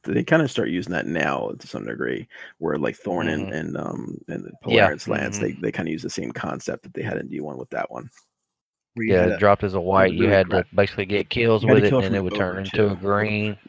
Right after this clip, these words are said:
Speaker 1: You
Speaker 2: Yeah,
Speaker 1: had to get an
Speaker 2: yeah.
Speaker 1: ogre drop, and it was only a certain ogres, and then you also had to get that other component, and then, yeah, it was, it was very complicated. And it, funny enough, it, we talked about this, I kinda posted something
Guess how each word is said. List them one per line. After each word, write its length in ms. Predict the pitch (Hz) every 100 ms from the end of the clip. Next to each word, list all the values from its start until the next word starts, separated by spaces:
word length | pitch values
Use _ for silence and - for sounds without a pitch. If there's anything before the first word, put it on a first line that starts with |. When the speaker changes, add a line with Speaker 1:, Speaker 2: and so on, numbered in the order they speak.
| _ -
Speaker 1:
You 100 | 101
Speaker 2:
Yeah, 140 | 90
Speaker 1:
had 80 | 107
to 60 | 123
get 120 | 117
an 80 | 107
Speaker 2:
yeah. 140 | 117
Speaker 1:
ogre 200 | 107 107
drop, 380 | 107 101 104 - - -
and 100 | 101
it 60 | 90
was 160 | 92
only 180 | 107 107
a 40 | -
certain 320 | 107 87 101
ogres, 580 | 104 98 101 92 95 -
and 180 | 98
then 120 | 101 98
you 100 | 101
also 220 | 104 104
had 100 | 87
to 80 | 104
get 100 | 104
that 100 | 101
other 200 | 101 110 - _
component, 640 | 101 101 107 104 98 98 -
and 120 | 95
then, 220 | 90 87 82
yeah, 200 | - 71
it 80 |
was, 240 | 71 113 -
it 80 | 92
was 160 | 110
very 240 | 110 104 -
complicated. 520 | - - - - -
And 80 | 110
it, 120 | - _
funny 280 | - 131 113
enough, 320 | 110 98 -
it, 80 | -
we 80 | -
talked 260 | - 104
about 240 | - 104 -
this, 400 | 95 - - - -
I 120 | - - -
kinda 140 | 110
posted 340 | - 110 -
something 400 | - - - 117